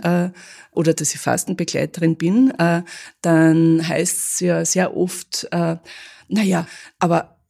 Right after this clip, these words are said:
ich meine, du bist doch eh so schlank, warum musst du da fasten?“ Und ich sag, da geht's nicht um die Gewichtsabnahme, sondern da geht's um das, äh, einfach die Gesundheitsvorsorge, ja, und um, um das Wohlfühlen.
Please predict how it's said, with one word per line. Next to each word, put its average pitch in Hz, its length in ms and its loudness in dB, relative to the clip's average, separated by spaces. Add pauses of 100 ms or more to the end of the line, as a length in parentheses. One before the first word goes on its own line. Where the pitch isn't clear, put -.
ich 185 80 2
meine, 170 180 6
du 190 80 -6
bist 190 240 -2
doch 180 120 -2
eh - 160 2
so 214 160 2
schlank, 160 480 2
warum 170 200 4
musst 185 220 2
du 170 60 -2
da 160 120 -2
fasten?“ 156 760 0 (100)
Und 160 260 0
ich 160 80 -2
sag, - 340 -6
da 151 100 -6
geht's 156 300 -4
nicht 156 160 2
um 160 140 0
die 156 100 -4
Gewichtsabnahme, 160 880 -2
sondern 160 260 0
da 151 40 -8
geht's 151 240 -4
um 160 180 2
das, 156 320 -2
äh, 160 180 -2
einfach 156 260 -2
die 156 140 -4
Gesundheitsvorsorge, 151 1120 -2
ja, 165 200 -4
und 151 280 -4
um, 160 280 -2
um 165 160 -2
das 151 200 -4
Wohlfühlen. 156 600 0